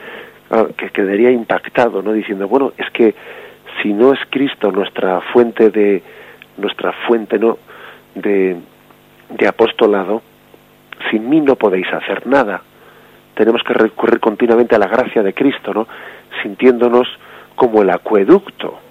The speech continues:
¿eh? El acueducto para que Cristo llegue a los demás, no sintiéndonos como la fuente, no sintiéndonos como unos protagonistas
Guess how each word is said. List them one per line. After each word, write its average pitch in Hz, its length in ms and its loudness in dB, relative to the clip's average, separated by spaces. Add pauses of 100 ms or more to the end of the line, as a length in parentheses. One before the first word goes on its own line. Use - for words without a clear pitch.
(240)
¿eh? 143 180 0
El 104 180 2
acueducto 123 680 2
para 110 220 2
que 104 120 -6
Cristo 147 420 -2
llegue 107 320 0
a 98 60 0
los 90 180 -6
demás, 127 320 -2 (800)
no 123 180 2
sintiéndonos 123 680 2
como 98 240 -2
la 85 180 -4
fuente, 131 540 0 (580)
no 120 80 0
sintiéndonos 120 540 2
como 107 180 -2
unos 120 220 0
protagonistas 110 840 0